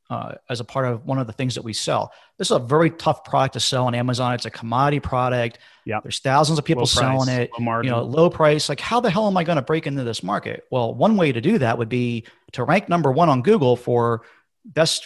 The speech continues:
Speaker 1: ferro rod. I think right now we're, we're on the first page somewhere. We're working towards trying to get to number one. Um,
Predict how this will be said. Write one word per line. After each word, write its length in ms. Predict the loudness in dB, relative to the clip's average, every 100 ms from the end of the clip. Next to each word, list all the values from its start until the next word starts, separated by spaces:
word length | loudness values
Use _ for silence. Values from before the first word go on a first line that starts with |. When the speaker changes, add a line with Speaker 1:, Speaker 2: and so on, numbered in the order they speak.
| 0
Speaker 1:
ferro 260 | 4 4
rod. 400 | 4 0 -2 -4 -8
I 140 | -10 -8
think 160 | -6
right 180 | -6 -4
now 140 | -4 -2
we're, 240 | -2 -6 -10 -4
we're 140 | 0
on 80 | 2
the 60 | 0
first 240 | -2 -2
page 220 | -4 -2
somewhere. 240 | -2 0 0
We're 80 |
working 260 | 2 2 0
towards 280 | -2 -4 -4
trying 160 | -6
to 60 | -6
get 100 | -8
to 80 | -8
number 140 | -8
one. 300 | -4 -4 -6 -12 _ _ _ -6
Um, 400 | -2 -2 -4